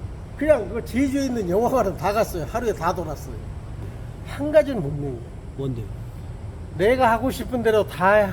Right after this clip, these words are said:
Speaker 1: 하면 이게 마음이, 가슴이 채워지는 게 아니라 더 빈다는 거예요.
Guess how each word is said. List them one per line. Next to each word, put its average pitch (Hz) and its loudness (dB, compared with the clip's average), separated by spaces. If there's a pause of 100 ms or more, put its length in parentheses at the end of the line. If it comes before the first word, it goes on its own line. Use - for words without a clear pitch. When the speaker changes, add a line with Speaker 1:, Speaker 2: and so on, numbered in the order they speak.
Speaker 1:
하면 214 0 (760)
이게 185 0 (420)
마음이, 196 2
가슴이 185 -2
채워지는 220 -2
게 156 -2
아니라 143 0
더 156 -4 (140)
빈다는 170 0
거예요. 110 -8